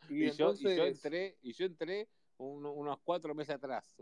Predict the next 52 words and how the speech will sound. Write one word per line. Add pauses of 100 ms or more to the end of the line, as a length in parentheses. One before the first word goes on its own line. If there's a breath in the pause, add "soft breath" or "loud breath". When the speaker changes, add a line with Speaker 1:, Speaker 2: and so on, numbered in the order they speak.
(280)
Speaker 2:
sí,
para
levantar
el,
eh,
cuando
empezaron
los
espacios
de
Speaker 1:
Pero
Speaker 2:
Twitter.
Speaker 1:
bueno, (120)
me,
me, (100)
así
que
se
ve
que
alguien
estuvo
bu-,
buceando, (100)
buceando
mi,
o
sea,
Speaker 2:
Sí,
Speaker 1:
pues,
Speaker 2:
sí,
obvio.
Speaker 1:
pues
yo, (120)
yo
además
no,
no,
no
soy
una
persona
agresiva
en
las
redes
ni,
ni
nada. (680)
Y,
Speaker 2:
No,
no.